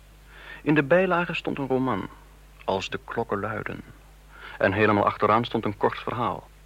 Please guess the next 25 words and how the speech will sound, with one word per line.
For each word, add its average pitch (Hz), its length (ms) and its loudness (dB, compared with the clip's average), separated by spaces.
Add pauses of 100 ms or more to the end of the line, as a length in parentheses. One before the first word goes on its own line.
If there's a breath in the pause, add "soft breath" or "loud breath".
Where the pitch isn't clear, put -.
(380)
Mister 98 420 -4
Crane 117 420 0
gaat - 240 -8
aan 98 120 -2
land. 101 320 -8 (880 loud breath)
Ik - 140 -16
begon 147 240 -2
te 131 100 0
lezen. - 360 -2 (1000 loud breath)
Het - 140 -8
verhaal 151 340 -2
boeide 147 240 0
me 139 120 0
zo 110 280 -2
dat - 140 -6
ik 131 100 -8
mijn 131 140 -2
hele 147 200 -2
omgeving 127 520 -4
vergat. - 360 -10 (1500 loud breath)
Het - 240 -10
was 131 120 0
een 143 160 -4
kort - 240 -2
verhaal, 92 420 -2